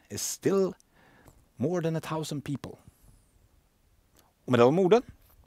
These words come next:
så tänker jag runda av här. Och någon gång när jag har tid, vilket inte är just nu, eh, så är min förhoppning att, att kunna samla ihop de här till en, en, en omnibus, eh, och göra en guide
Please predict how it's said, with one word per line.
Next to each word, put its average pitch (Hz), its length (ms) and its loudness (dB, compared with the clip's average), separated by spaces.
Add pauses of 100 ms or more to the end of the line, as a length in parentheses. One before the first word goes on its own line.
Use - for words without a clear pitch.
(880)
så - 120 -4
tänker 190 160 8
jag 170 80 10
runda 165 180 8
av 160 180 6
här. 151 180 2 (140)
Och 160 480 8 (280)
någon 254 300 6
gång 185 260 4 (120)
när 185 120 4
jag 123 80 8
har 120 120 6
tid, 131 380 -2
vilket 139 180 0
inte 113 260 2
är 98 360 -2
just 107 240 -4
nu, 107 140 -6 (600)
eh, 139 360 4
så - 160 -4 (600)
är 165 100 2
min 165 120 2
förhoppning 165 420 4
att, - 220 0
att - 220 -8
kunna 139 320 2 (240)
samla - 520 0
ihop 233 180 2
de 185 100 2
här 120 120 8
till - 160 -2
en, 139 240 2
en, 127 360 0 (400)
en 208 140 2
omnibus, 107 540 2 (520)
eh, 143 360 4 (360)
och 147 300 8
göra 151 200 6
en 143 120 4
guide 135 400 4